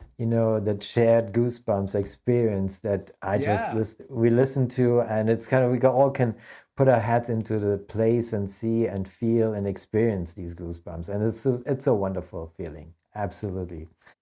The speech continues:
Speaker 2: Yeah, great question.
Speaker 1: Yeah. <laughs> So thank you, Brandon, for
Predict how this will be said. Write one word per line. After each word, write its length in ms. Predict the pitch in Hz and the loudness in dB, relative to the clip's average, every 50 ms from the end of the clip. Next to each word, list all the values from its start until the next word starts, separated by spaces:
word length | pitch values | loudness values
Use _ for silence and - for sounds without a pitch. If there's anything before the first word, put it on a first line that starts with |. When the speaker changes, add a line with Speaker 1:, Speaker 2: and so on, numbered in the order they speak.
| _ _ - | _ _ -8
Speaker 2:
Yeah, 200 | 143 151 143 120 - - | -6 -4 -4 -2 -2 -2
great 160 | 139 175 190 | -2 -2 -2
question. 500 | 185 - - 139 131 - - - 78 - _ _ - - _ _ _ - | -4 -4 -4 -4 -4 -6 -8 -12 -12 -14 _ _ -20 -20 _ _ _ -6
Speaker 1:
Yeah. 260 | 101 107 104 - - - - | -2 -2 -2 -2 -4 -6 -4
<laughs> 800 | - 123 - - - 120 - _ _ - - - - - - | -4 -4 -4 -4 -8 -12 -12 _ _ -20 -20 -20 -18 -6 0
So 100 | 143 139 | 2 2
thank 320 | 131 139 165 180 240 - - | 4 4 4 4 4 2 0
you, 100 | 165 143 | 0 0
Brandon, 520 | 120 113 113 113 117 120 123 123 123 120 | 2 2 2 2 2 2 2 0 0 -2
for 160 | 117 120 120 | 0 2 2